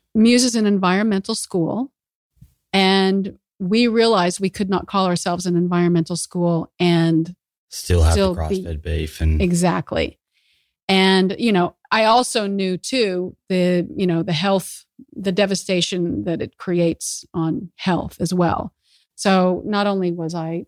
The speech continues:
Speaker 1: at one point, you know, killing, <laughs> poisoning my family, but I was poisoning all these kids at school as well. I thought I was doing the right thing because we've all been advertised to our whole lives that you need animal products, you need meat to be, have strong muscles, you need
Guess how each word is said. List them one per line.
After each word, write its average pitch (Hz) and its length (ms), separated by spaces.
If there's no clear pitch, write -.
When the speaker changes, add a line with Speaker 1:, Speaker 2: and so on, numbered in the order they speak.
Speaker 1:
at - 160
one 175 260
point, - 340
you 175 80
know, 170 220
killing, 185 520
<laughs> - 420
poisoning 190 460
my 160 160
family, 196 440
but 170 120
I - 40
was 160 120
poisoning 165 640
all 175 180
these 170 240
kids 185 640
at - 160
school 214 460
as - 160
well. 190 440
I 196 80
thought 254 300
I 233 40
was 190 140
doing 180 220
the 170 80
right 165 300
thing 170 180
because 196 260
we've 185 200
all 220 240
been 202 240
advertised 180 720
to - 140
our 175 160
whole 202 460
lives 185 500
that 185 140
you 185 180
need 190 360
animal 190 320
products, 165 600
you 190 120
need 233 400
meat 220 380
to 185 100
be, 190 180
have 180 200
strong 175 320
muscles, 170 380
you 185 140
need 226 600